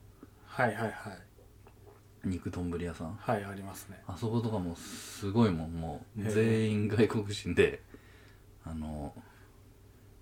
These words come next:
Speaker 2: 丼なんだけどさ、
Speaker 1: はい。
Speaker 2: お肉の、あのね、あの、頭の大盛りってやつがあるんだけど、
Speaker 1: あー、肉だけを。
Speaker 2: あの、肉だけちょっと増やすみたいなやつが、
Speaker 1: はい。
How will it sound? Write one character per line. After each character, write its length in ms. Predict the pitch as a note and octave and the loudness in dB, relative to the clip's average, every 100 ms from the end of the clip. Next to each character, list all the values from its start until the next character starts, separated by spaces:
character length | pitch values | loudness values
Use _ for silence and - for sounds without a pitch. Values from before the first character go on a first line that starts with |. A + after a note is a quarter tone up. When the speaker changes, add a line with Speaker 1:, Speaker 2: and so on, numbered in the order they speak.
| - - - - - - - - - - - - - | -20 -20 -20 -20 -20 -20 -20 -20 -20 -18 -20 -18 -4
Speaker 2:
丼 420 | G2 C#3 B2+ B2+ | 4 6 8 10
な 80 | B2 | 10
ん 80 | G#2 | 8
だ 100 | D#2+ | 4
け 100 | E2+ | -2
ど 100 | E2 | -6
さ、 260 | - - - | -6 -8 -8
Speaker 1:
は 200 | - G#2 | -4 -4
い。 60 | - - - - - | -6 -18 -20 -16 0
Speaker 2:
お 100 | A2 | 2
肉 320 | D3 D3 G#2 | 2 2 2
の、 320 | E2 D#2+ F2+ - - - - | 2 0 -4 -12 -20 -20 -16
あ 140 | E2 | -8
の 120 | D#2+ | -6
ね、 260 | D#2+ D2+ C2 - - - - - - - - - - - - - - | -4 -6 -8 -14 -20 -20 -20 -20 -20 -20 -20 -20 -20 -20 -20 -20 -12
あ 100 | D#2+ | -10
の、 340 | D2+ D2 C#2 - | -8 -8 -8 -4
頭 400 | A#2 D3+ D#3 D#3 | 4 4 6 4
の 280 | D3 C3 | 6 8
大 60 | C3 | 8
盛 220 | B2 A2+ | 8 6
り 60 | A2 | 2
っ 20 | |
て 100 | - | 2
や 60 | G#2 | 0
つ 120 | A2 | 0
が 100 | A2+ | -4
あ 20 | |
る 40 | |
ん 20 | A#2 | 4
だ 180 | B2 | 4
け 60 | G#2+ | 4
ど、 60 | G2+ | 0
Speaker 1:
あ 40 | |
ー、 20 | |
肉 240 | G#2+ A2+ A2+ | -4 0 0
だ 120 | G#2 | 0
け 180 | F#2+ G#2 | -2 -6
を。 20 | |
Speaker 2:
あ 40 | |
の、 60 | F#2+ | -4
肉 220 | G2 G#2+ | -4 0
だ 140 | G#2 G2+ | 2 2
け 140 | G#2 | 2
ち 80 | G2+ | 0
ょ 40 | |
っ 20 | |
と 120 | - E2 | -4 -4
増 120 | F2 | -4
や 120 | D#2+ | -4
す 120 | - | -6
み 100 | D2+ | -8
た 100 | C#2 C#2+ | -8 -8
い 40 | |
な 80 | B1+ | -8
や 60 | C#2+ | -10
つ 140 | - | -6
が、 240 | E2+ D#2 - | 0 0 -2
Speaker 1:
は 180 | - | 2
い。 80 | A#2 | 2